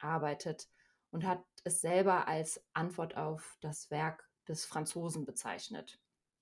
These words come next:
Zu dem Thema Unschärfe hat Richter in seinen Notizen von neunzehnhundertvierundsechzig fünfundsechzig geschrieben: „Ich verwische damit alle Teile etwas ineinander. Ich wische vielleicht auch das zu viel an unwichtiger Informationen aus.“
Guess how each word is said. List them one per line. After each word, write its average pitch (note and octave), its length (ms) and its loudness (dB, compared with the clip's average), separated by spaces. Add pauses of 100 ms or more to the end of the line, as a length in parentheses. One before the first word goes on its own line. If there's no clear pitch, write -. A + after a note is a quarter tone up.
(100)
Zu - 160 2
dem G#3 180 8
Thema G#3+ 360 8
Unschärfe C4+ 880 8
hat A3+ 240 4
Richter G#3 680 4
in F#3+ 160 2
seinen F3+ 240 4
Notizen G#3+ 460 2
von G3 120 4
neunzehnhundertvierundsechzig F#3 960 4
fünfundsechzig G#3 960 6 (220)
geschrieben: G#3 500 6
„Ich - 160 0
verwische G#3+ 360 6
damit F#3+ 360 2
alle G3 240 6
Teile G3 340 6
etwas F3 300 0
ineinander. E3 640 2 (420)
Ich F#3+ 160 0
wische A#3 240 6
vielleicht G3+ 440 6
auch G3+ 80 0
das F3+ 280 -2
zu G3 120 4
viel A#3 420 6
an F#3+ 180 4
unwichtiger G3 640 6
Informationen E3+ 880 0
aus.“ - 500 0